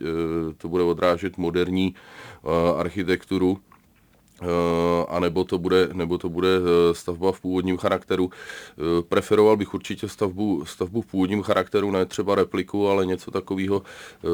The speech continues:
podobného, co tam stálo z přírodních materiálů, aby to na-, nebyl úlet, protože, eh, bavíme-li se o tom, jaká je naše představa, jaká je představa veřejnosti, jaká je představa architektů, tak,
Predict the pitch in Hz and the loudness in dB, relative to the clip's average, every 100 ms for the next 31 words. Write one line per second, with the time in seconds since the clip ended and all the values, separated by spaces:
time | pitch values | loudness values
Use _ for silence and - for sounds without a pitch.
0 | 85 87 85 - 92 92 98 95 101 104 | 4 2 0 0 0 0 0 -2 -4 -4
1 | 104 - 98 92 92 95 104 92 92 90 | -4 0 4 6 4 4 2 0 -6 2
2 | 87 87 85 95 92 92 101 101 87 95 | 4 4 2 -4 -4 -4 -2 -2 -2 2
3 | 92 90 90 90 92 95 - - - - | 4 4 4 2 -2 -6 -12 -20 -20 -20
4 | - - 95 98 107 107 98 95 90 104 | -10 -2 2 4 4 2 2 2 4 4
5 | 107 - 101 98 98 - 87 - 98 101 | 2 2 2 4 4 0 -12 -8 0 2
6 | 92 90 90 90 90 87 92 95 101 101 | 4 4 4 4 2 2 2 2 0 0
7 | 101 92 92 98 95 95 - - - 90 | 0 -2 0 0 0 -4 -16 -10 -6 2
8 | 104 104 98 - 104 - 92 - 98 95 | 4 4 2 0 -4 -6 -8 -2 2 4
9 | 101 98 - 95 95 - - 101 104 92 | 4 2 2 2 2 -2 -6 0 2 2
10 | 95 95 92 - 98 92 98 95 90 - | 2 0 0 -2 -4 0 0 0 -6 -4
11 | 98 98 - 92 92 - 90 87 87 - | 0 0 -2 -6 -6 -6 -6 -4 -4 -2
12 | 90 | -4